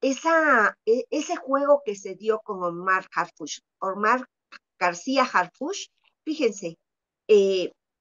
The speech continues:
es el más votado de todos los que estuvieron en las encuestas, ¿sí? Y a pesar de ser más votado y a pesar de tener una distancia de trece puntos, eh, con respecto al segundo lugar, es decir, el margen de victoria,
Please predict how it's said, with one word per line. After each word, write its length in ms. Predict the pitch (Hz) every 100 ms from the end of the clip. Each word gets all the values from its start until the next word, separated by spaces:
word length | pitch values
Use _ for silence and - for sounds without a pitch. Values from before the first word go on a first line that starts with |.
| _ _ -
es 240 | 269 269
el 160 | 285 254
más 340 | 254 320 311
votado 540 | 262 254 262 294 294
de 180 | 226 214 -
todos 280 | 254 262 269
los 440 | 240 190 190 -
que 260 | 202 196 180
estuvieron 560 | - 196 196 233 254
en 100 | 233
las 220 | 180 180
encuestas, 800 | 170 165 208 311 - 170 165 - _ _ _ _ _
¿sí? 400 | - 190 240 370 _ _ _ _ _ _ _ -
Y 200 | 240 226
a 140 | 214
pesar 360 | 220 - 269 285
de 100 | 330
ser 220 | 302 262
más 340 | 254 254 269
votado 460 | 240 226 208 202 220
y 80 | 202
a 80 |
pesar 340 | 196 190 202 202
de 140 | 226
tener 380 | - 196 196 208
una 300 | 214 220 220
distancia 580 | 180 185 - 196 202 214
de 140 | 180
trece 420 | - 202 214 226 -
puntos, 680 | 214 220 214 208 214 240 - _ _ _ -
eh, 320 | 196 180 170
con 180 | 190 185
respecto 420 | 190 208 208 202
al 100 | 196
segundo 340 | 196 175 196
lugar, 380 | 214 190 175 180 _ _
es 140 | 175
decir, 300 | 196 190 196 165
el 80 | 170
margen 380 | 175 180 190
de 80 | 156
victoria, 720 | 156 _ - 180 160 156 165